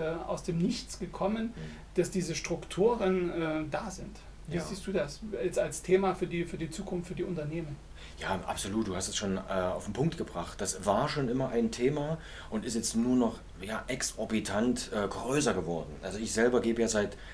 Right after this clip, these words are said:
Speaker 2: seit vierzehn Jahren Online-Seminare,
Speaker 1: Mhm.
Speaker 2: was für viele noch total neu war,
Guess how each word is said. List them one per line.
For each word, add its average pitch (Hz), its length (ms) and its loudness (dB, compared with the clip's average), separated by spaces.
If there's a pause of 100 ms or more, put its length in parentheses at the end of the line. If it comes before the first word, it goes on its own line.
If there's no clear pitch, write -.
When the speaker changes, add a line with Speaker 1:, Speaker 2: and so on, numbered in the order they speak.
(320)
Speaker 2:
seit 98 200 -2
vierzehn 127 420 2
Jahren 110 340 2
Online-Seminare, 95 1080 2
Speaker 1:
Mhm. - 60 -10 (300)
Speaker 2:
was 98 220 0
für 107 160 -2
viele 135 340 0
noch 107 240 2
total 120 440 2
neu 123 420 4
war, 110 380 2